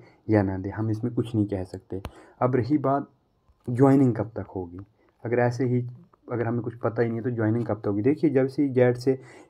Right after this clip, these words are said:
अप्रूवल आता है लिस्ट का, तो जेकेएसएसबी क्या करेगी, यही लिस्ट कंसर्न डिपार्टमेंट्स को भेजेगी, ठीक है। इसमें या तो कंसर्न डिपार्टमेंट को भेजेगी या वापस गैट को भेजेगी, किसके लिए?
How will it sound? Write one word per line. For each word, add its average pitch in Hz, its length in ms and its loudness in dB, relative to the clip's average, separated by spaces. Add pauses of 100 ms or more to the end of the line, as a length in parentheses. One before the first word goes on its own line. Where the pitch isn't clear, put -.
अप्रूवल 123 380 2
आता 117 220 -2
है 117 120 -4
लिस्ट 110 240 -6
का, 120 160 -6 (480)
तो 110 80 -2
जेकेएसएसबी 120 720 4
क्या 120 220 -2
करेगी, 110 460 0 (1200)
यही 120 260 2
लिस्ट 123 300 0
कंसर्न 110 500 -2
डिपार्टमेंट्स 110 640 0
को 139 180 0 (420)
भेजेगी, 92 520 -2 (180)
ठीक 185 180 -2
है। 180 140 -4 (680)
इसमें 143 340 0 (320)
या 123 160 4
तो 127 120 -2
कंसर्न 127 420 0
डिपार्टमेंट 123 500 2
को 131 120 -4
भेजेगी 127 500 2
या 127 80 2
वापस 113 460 0
गैट 113 320 2
को 113 160 -2
भेजेगी, 104 420 0
किसके 107 320 -4
लिए? 135 300 2